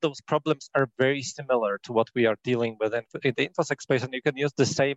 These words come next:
tools to analyze and reason about the risk and sort of, you know, come up with backup plans. And, and, and, and that's kind of why I ended up writing the book in the, in the first place, not to try to convince people that, you know, the apocalypse is coming and you need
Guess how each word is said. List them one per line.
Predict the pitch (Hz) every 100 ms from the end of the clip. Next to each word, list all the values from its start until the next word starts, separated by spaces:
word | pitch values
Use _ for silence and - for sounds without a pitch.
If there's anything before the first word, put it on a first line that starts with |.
| _
tools | - 156 127 117 -
to | 110 104 - - _ _ _ 139
analyze | 156 147 131 120 113
and | 110
reason | 123 131 120
about | 117 110 -
the | 123
risk | 202 190 -
and | 131 110
sort | 117
of, | 113
you |
know, | 110
come | - 127 120
up | 110 120
with | 110 -
backup | 120 - 113 -
plans. | 104 120 - - - _ _ _ _ _ -
And, | 135 156 160 - - _ - - -
and, | 196
and, | 202 - -
and | 202 175
that's | 196 220 -
kind | - 214
of | 190 170
why | - 139 147
I | 143
ended | 135 127 120
up | 123 _ _ _ -
writing | 127 131 127 123
the | 120
book | - 113
in | 123
the, | 113 113 -
in |
the | -
first | 120 -
place, | 165 185
not | 196 -
to |
try | 196 151
to | 139
convince | - 131 123 123 117
people | - 120 - 104
that, | 104 95
you |
know, | 104 104
the | 113
apocalypse | 101 120 117 107 -
is | 104 -
coming | 127 120 117 107
and | 107
you | _
need | -